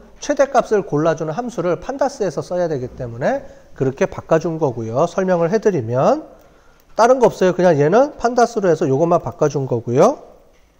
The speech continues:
이 값을 하나로 골라내기 위해서 쓴 게 요겁니다. 얘는, 어, 요 값을 하나만 골라낸 거예요. 그래서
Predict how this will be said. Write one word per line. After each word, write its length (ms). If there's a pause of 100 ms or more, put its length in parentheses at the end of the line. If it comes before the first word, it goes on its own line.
(2250)
이 160
값을 760 (320)
하나로 400
골라내기 640
위해서 240
쓴 220
게 140
요겁니다. 540
얘는, 460 (640)
어, 340 (220)
요 100
값을 320
하나만 400
골라낸 440
거예요. 200
그래서 520